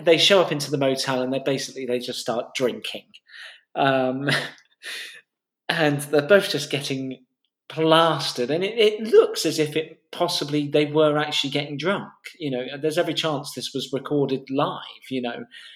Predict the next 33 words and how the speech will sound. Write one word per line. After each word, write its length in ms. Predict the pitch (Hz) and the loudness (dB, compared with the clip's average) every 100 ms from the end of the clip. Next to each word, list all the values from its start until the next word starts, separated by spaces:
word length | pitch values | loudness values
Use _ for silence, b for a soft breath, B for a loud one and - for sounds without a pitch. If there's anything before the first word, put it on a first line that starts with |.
| B _ | B _
um, 560 | 151 135 131 127 120 131 _ _ | 0 2 0 -4 -12 -16 _ _
in 200 | 151 139 | -6 -4
the 100 | 131 | -2
terms 400 | 127 147 135 127 | -2 0 0 0
that 100 | - | -4
they 140 | 139 135 | -2 -2
were 80 | 135 | 0
drinking 500 | 147 139 135 139 131 | 0 0 -2 -6 -6
and, 180 | 127 - | -6 -6
and 180 | 147 135 | -6 -2
filming. 500 | 160 156 127 127 127 B B B | 0 0 -2 -6 -10 B B B
But, 100 | - | 0
you 60 | 151 | 4
know, 240 | 139 135 135 | 4 4 0
at, 60 | |
s-, 180 | 147 - 180 | -2 -4 -2
at 160 | 165 | -2
some 240 | - 165 143 | 0 -2 -2
point, 240 | 147 127 | -4 -2
Jack 240 | 135 127 | -2 -4
Black's 300 | 123 127 - | -6 -10 -10
on 80 | 120 | -16
the 60 | - - | -12 -6
toilet 760 | 165 175 156 147 139 139 147 - - | -2 2 4 4 2 0 -4 -6 -6
<laughs> 140 | 143 | -2
and 300 | 170 143 139 - - 262 262 B B - | 2 2 0 -6 -10 -10 -10 B B 2
Dave 240 | 139 127 | 4 4
Grohl's 260 | 131 120 - | 0 0 0
throwing 380 | 156 143 139 | 0 0 -2
stuff 260 | 139 143 143 | -4 -4 -4
at 80 | 156 | -4
him. 220 | 131 131 | -4 -4
They're, 160 | 139 | -8